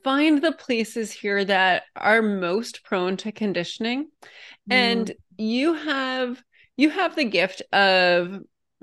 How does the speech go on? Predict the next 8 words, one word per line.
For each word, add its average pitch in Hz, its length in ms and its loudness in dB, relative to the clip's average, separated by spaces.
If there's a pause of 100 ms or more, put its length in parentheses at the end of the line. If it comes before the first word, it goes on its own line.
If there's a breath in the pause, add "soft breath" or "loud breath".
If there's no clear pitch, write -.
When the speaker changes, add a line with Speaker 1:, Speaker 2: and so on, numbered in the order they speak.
(720)
Speaker 1:
questioning 202 560 -2
everything. 160 560 -6 (460 loud breath)
And 214 240 4
this 240 260 0
is 269 380 2
a 240 100 4
gift 190 520 0
that 175 340 2